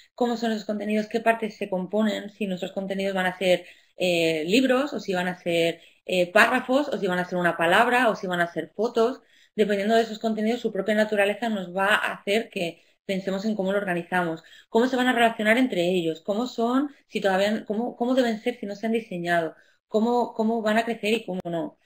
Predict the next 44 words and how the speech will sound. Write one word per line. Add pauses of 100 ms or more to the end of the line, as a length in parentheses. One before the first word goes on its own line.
(300)
Al
final
es
una
cuestión
de
lo
mismo,
de
pensar
en (300)
cuáles
van
a
ser
esos
contenidos (300)
y
cómo
se
van
a
describir (220)
y, (100)
y
cómo,
y,
y, (280)
y
de
qué
manera
después
vamos
a
poder
encontrarlos. (280)
Es
otra
vez
lo
mismo
y
es